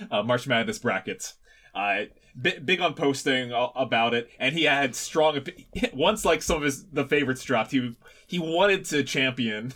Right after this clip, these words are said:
<laughs> Dial O for Oops all the way to the end. And in his campaign to do so, he shared clips of people reenacting this scene on YouTube. <laughs> Like, teens reenacting this with, like,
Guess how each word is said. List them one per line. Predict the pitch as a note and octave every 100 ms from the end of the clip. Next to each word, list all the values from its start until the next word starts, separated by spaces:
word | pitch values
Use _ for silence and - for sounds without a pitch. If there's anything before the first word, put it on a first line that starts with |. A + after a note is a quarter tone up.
| F#3+
<laughs> |
Dial | - B2 B2
O | A#2 A2+
for | A2+
Oops | G2+ - -
all | B2 B2
the | A#2
way | A#2
to | A2+
the | G2+
end. | G#2+ F3 - - _ - -
And | C#3+ C#4+ C4+ -
in | F3+ G3
his | A3+
campaign | - G3+ F#3+ F#3+ E3+
to | C#3
do | C#3 C3+
so, | B2 G2+ - -
he | - G3+ G#3
shared | - - F#3 F#3+ G#3 -
clips | - D3 - - - -
of | B2 A2 - _ _ -
people | A3+ A3+ A#3+ G3+ D3 - -
reenacting | C3+ E3+ D#3+ D3 D3+ D3
this | B2 A2+
scene | - B2 G#2 G2+
on | G2+
YouTube. | A#2+ A#2 - - - C#4+
<laughs> | - _ - C#4+
Like, | F#3 E3+
teens | - B3 B3+ A3 F#3+
reenacting | F#3 F#3+ F3+ F3
this | E3+ D3+
with, | D3+
like, | D#3 C3